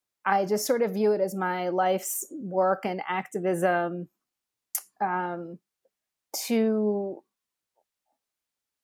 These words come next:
you know, Dorothy said that since she wrote Shattered Bonds, she's been trying to get out the word. And I think, uh, that's a big impetus for me, that it is a very overlooked, um, and normalized system of injustice, despite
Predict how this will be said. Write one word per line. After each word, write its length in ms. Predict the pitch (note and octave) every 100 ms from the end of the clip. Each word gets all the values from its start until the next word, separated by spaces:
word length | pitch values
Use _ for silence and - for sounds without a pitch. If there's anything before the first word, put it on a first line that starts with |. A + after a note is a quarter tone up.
| _
you 140 | F#4 A#3
know, 140 | G#3+
Dorothy 400 | A#3 A#3 A#3+ A#3
said 540 | A3 A3+ G3+ G3+ F3
that 300 | G3 F#3+ F3+
since 280 | - A3+ G#3
she 140 | - G#3
wrote 220 | F#3+ -
Shattered 400 | G#3 F3+ F#3 F3
Bonds, 440 | G3+ G3 G3 F#3
she's 160 | - F3+
been 100 | F#3
trying 220 | - F3+
to 80 | F3
get 160 | F3
out 200 | E3+ E3
the 100 | -
word. 340 | F3+ F#3 F#3+ F3
And 100 | F3
I 100 | F3+
think, 300 | F#3 F3+ - _ _ _ _ _ _ -
uh, 200 | A#3 G#3+
that's 240 | G#3+ A#3
a 60 | B3+
big 280 | G#3 A3+ -
impetus 480 | A#3 A3+ G#3+ G#3+ -
for 180 | G#3
me, 400 | G3+ B3 C4 G#3+
that 180 | G3 F#3+
it 140 | F#3+ F#3
is 340 | G3 G3 G3 F3+
a 40 | G3+
very 280 | G#3+ A3 G#3
overlooked, 960 | G#3 G3+ F#3+ F#3 G#3 F3+ - - - _ _ _ _ -
um, 320 | G3 F#3+ F#3 F3
and 220 | G#3 G#3
normalized 960 | G3+ G#3 G#3+ G3+ F#3+ F#3 F#3 F#3 - - -
system 420 | - A3 G#3+ G#3 F#3
of 140 | E3+
injustice, 720 | F#3 F#3+ G3 G3 - F3 -
despite 500 | - F#3 - F#3 F3+